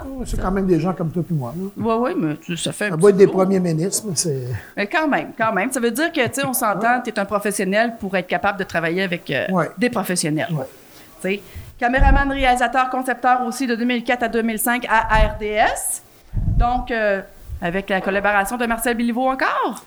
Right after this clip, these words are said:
Speaker 1: Non, R D S, ça a été avec Paul Buisson. Ceux qui ont connu Paul de l'émission Hors-jeu, ça, ça a été, euh, un, un, une rencontre avec Paul. Ça a été fantastique, mais Paul, malheureusement, tout le monde sait qu'il y a eu l'accident que,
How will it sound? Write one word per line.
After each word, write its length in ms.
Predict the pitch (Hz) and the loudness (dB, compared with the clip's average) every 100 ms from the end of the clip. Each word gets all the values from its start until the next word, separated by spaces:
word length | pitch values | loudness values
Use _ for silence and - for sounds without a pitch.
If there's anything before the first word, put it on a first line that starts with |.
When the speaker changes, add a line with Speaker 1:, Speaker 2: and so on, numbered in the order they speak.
| - | -6
Speaker 1:
Non, 100 | 160 | -4
R 260 | - 180 214 | 0 0 2
D 140 | 196 | 2
S, 220 | 220 285 - | 2 2 0
ça 80 | |
a 40 | 170 | -2
été 180 | 151 202 | 0 0
avec 280 | 160 160 - | 2 0 2
Paul 180 | 175 | 2
Buisson. 440 | 165 139 147 202 202 | 2 0 0 0 0
Ceux 120 | - | -2
qui 80 | 254 | -2
ont 80 | 214 | -2
connu 260 | 190 175 165 | 2 2 0
Paul 500 | 180 202 220 214 190 - - - - - | 2 2 2 0 -4 -8 -14 -18 -14 -2
de 60 | |
l'émission 460 | 160 170 156 196 208 | 0 2 2 2 2
Hors-jeu, 560 | 185 180 143 135 160 160 - - - - | 6 6 6 0 -2 -2 -10 -20 -20 -6
ça, 180 | - 165 | -2 0
ça 140 | 180 | 2
a 20 | |
été, 300 | 156 151 190 196 | 0 2 2 2
euh, 480 | 156 139 127 123 123 | 0 -2 -4 -6 -4
un, 80 | 151 | -4
un, 380 | 156 147 143 127 - - | -4 -4 -6 -8 -12 -10
une 100 | 151 | -4
rencontre 480 | 160 180 160 196 208 | 2 2 2 0 0
avec 260 | 156 156 143 - | 0 -2 -2 0
Paul. 360 | 185 202 196 170 - - - | 2 4 2 -2 -16 -20 -4
Ça 140 | - | 0
a 20 | |
été 160 | 147 170 | 2 2
fantastique, 580 | 160 175 160 - - 233 208 | 2 0 0 -2 0 0 -2
mais 140 | 151 - | -8 2
Paul, 200 | 190 202 | 4 4
malheureusement, 920 | 175 196 190 180 156 143 175 208 214 - - - - | 6 6 6 4 2 0 0 0 -2 -10 -20 -20 -2
tout 80 | 170 | 2
le 60 | |
monde 220 | 175 185 | 4 4
sait 200 | 165 208 220 | 2 2 2
qu'il 120 | 160 | 2
y 20 | |
a 40 | |
eu 80 | 160 | 2
l'accident 560 | 170 139 - 151 165 | 0 -2 -2 0 0
que, 100 | 190 | -2